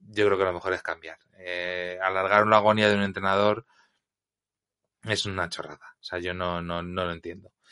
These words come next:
Y más teniendo ahí, pues, la bala que se ha estado hablando estas semanas de Marcelino, que a mí Marcelino me encanta como entrenador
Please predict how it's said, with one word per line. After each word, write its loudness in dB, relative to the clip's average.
Y 2
más 4
teniendo 2
ahí, 6
pues, 2
la 4
bala 6
que 0
se -2
ha 4
estado 4
hablando 8
estas 0
semanas 2
de 4
Marcelino, -2
que 6
a 10
mí 0
Marcelino 2
me -2
encanta -2
como 0
entrenador -4